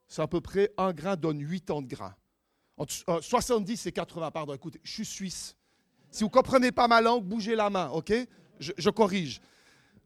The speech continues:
Entre, entre quatre-vingts et, et, et, et, et, ouais, entre so-, soixante-dix et quatre-vingts grains, ça c'est déjà une super récolte. Et, et Dieu dit cent. Dites avec moi, cent. Mes amis, quand tu sèmes, tu t'attends à avoir une récolte.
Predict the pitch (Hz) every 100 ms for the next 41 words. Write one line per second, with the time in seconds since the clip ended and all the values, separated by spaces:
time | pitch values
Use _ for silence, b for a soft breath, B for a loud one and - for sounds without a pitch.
0 | - - - 220 - - _ - 220 -
1 | 285 - 247 233 247 262 _ 196 202 190
2 | 196 180 - b b 185 - 220 - 202
3 | 214 175 196 - - 269 - - - -
4 | - 262 - 240 220 254 214 233 185 -
5 | 202 202 175 165 226 190 - _ _ -
6 | - 196 202 170 196 - 240 - 214 202
7 | 247 - - 156 - 151 185 156 - -
8 | - 180 156 _ _ _ _ _ _ _
9 | _ _ 151 - 156 151 160 120 - -
10 | - - _ _ _ - _ b b b
11 | b 196 214 226 247 240 b b b -
12 | 214 - 165 - - 208 214 165 - 127
13 | 165 135 123 110 110 101 95 - 95 -
14 | -